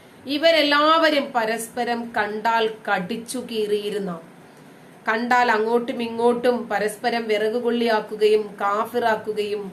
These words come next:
മുർത്തദാക്കുകയും മുശ്രിക്കാക്കുകയും ഒക്കെ ചെയ്തിരുന്ന ഈ വിഭാഗം, ഒരു ടീം മരിച്ചാല് മറ്റേ ടീം മയ്യത്ത്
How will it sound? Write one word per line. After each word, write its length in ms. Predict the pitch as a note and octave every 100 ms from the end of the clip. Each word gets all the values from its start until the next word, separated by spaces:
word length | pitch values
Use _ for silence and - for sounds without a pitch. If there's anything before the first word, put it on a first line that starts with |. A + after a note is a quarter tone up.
| - - - - - G#3
മുർത്തദാക്കുകയും 960 | A3 A3 C4+ A#3 A#3 A3+ G#3+ G#3+ G#3+ G#3
മുശ്രിക്കാക്കുകയും 960 | G3+ B3 B3 A#3+ A#3+ A3 A3 A3 G#3+ G#3 - G3
ഒക്കെ 200 | - C4 B3+
ചെയ്തിരുന്ന 460 | A3 G3 G#3+ A3 G#3 G3
ഈ 20 | A#3 A3
വിഭാഗം, 480 | F#3 F#3 G3 F#3+ F3+ - - - - - - - - -
ഒരു 160 | G3+ A#3 A3 G#3+ - - F3+
ടീം 160 | A3+ A3+ A3
മരിച്ചാല് 500 | G3+ F#3 A#3 G#3+ A3+ A#3+ A3
മറ്റേ 240 | F#3 A3 G#3+
ടീം 140 | G#3 G#3+ G#3
മയ്യത്ത് 280 | G3+ G#3